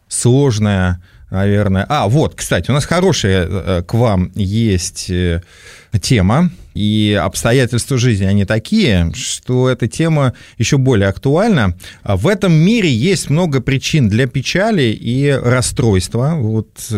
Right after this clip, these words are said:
технические неполадки, например, такая попытка нас опечалить, но мы с Владиславом Игоревичем не привыкли печалиться, будем, будем пытаться мы выкручиваться из этой ситуации и с вами общаться, друзья. Вы нам пишите, пожалуйста.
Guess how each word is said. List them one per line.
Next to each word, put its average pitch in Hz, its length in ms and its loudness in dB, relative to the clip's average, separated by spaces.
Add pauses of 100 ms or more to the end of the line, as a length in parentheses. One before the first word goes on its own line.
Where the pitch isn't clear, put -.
(100)
технические 139 580 0
неполадки, 120 400 -2
например, 101 400 0
такая 95 600 0 (180)
попытка 110 760 0
нас 107 300 0
опечалить, 107 680 -2
но 107 100 0
мы 120 140 0
с - 100 -6
Владиславом 104 440 -2
Игоревичем 92 400 -4
не 113 100 2
привыкли 113 540 0 (480)
печалиться, 170 640 0
будем, 98 420 0 (480)
будем 156 420 4
пытаться 151 640 0
мы 131 180 2
выкручиваться 117 800 -2
из 101 100 0
этой 104 220 -2
ситуации 98 840 0
и 92 60 0
с - 160 -4
вами 104 300 2
общаться, 131 640 -2
друзья. 110 500 2
Вы 123 140 2
нам 180 240 2
пишите, - 380 -2
пожалуйста. 87 1160 -2